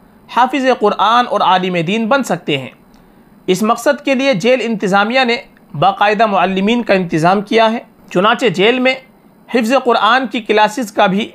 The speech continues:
باقاعدہ انتظام ہے اور ساتھ ہی وفاق المدارس العربیہ کے دو سالہ علم دین کورس دراسات دینیہ پڑھانے کا بھی معقول بندوبست ہے۔ جیل حکام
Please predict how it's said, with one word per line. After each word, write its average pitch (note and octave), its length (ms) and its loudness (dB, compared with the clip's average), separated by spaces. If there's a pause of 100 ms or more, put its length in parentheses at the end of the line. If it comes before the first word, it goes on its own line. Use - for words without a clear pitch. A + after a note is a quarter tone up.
(180)
باقاعدہ F3+ 560 0
انتظام D#3+ 500 -2
ہے - 120 -14 (720)
اور F3+ 160 0
ساتھ B3 340 0
ہی C4 140 -2
وفاق A#3+ 320 -2
المدارس G#3+ 580 2
العربیہ G#3 540 0 (140)
کے G#3+ 180 -4 (600)
دو G3 260 2
سالہ A#3+ 400 2
علم A3+ 240 -2 (120)
دین A#3+ 240 -2
کورس A3 420 0 (480)
دراسات G#3+ 560 0 (140)
دینیہ A#3 460 2
پڑھانے G3+ 340 2
کا F#3 120 0
بھی G3 180 0
معقول G3 440 2
بندوبست F3 580 0
ہے۔ B2 160 -8 (840)
جیل G3 320 0
حکام A#3+ 560 2